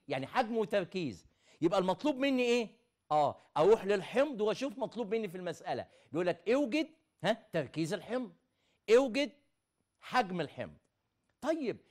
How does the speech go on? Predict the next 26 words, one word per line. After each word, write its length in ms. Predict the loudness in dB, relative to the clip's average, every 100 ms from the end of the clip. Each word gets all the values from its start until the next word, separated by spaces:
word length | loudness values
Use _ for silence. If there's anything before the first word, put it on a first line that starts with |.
| _ -2
واحد 280 | 0 0
يسألني 440 | -2 0 0 0 0
أمال 240 | 2 4
المقامات 480 | 4 2 0 0 0
دي 100 | -2
هنجيبها 380 | -4 -4 -2 -2
منين؟ 360 | -2 -4 -4 -8 -14 -8
ما 80 | -6
احنا 240 | -2 4
قلنا 360 | 6 6 2 -8 _ -2
ان 240 | 2 2 0
اي 340 | 0 0 0
وان 420 | -2 -2 0 -2
بي 260 | -2 -2 -4 -12 -12
بتستخدم 1040 | -6 -6 -8 -2 0 0 -2 -4 -4 -6 -18 _ _ -2
الاتنين 460 | -2 -2 -2 -2 0
دول، 280 | 0 0 -4 _
وبنجد 800 | -2 -2 -2 0 2 0 -6 -8 _ -8
معلوماتهم 800 | -4 0 0 2 0 0 -4 -4
من 160 | -6 -6
خلال، 420 | -4 0 0 2
أهو 240 | 2 4
أنا 100 | 4
كاتب، 400 | 2 0 0 -6 _ _ -10
معادلة 760 | -6 -2 -2 0 2 2 0 -4 -6
التفاعل 760 | -4 -6 -2 0 2 0 -4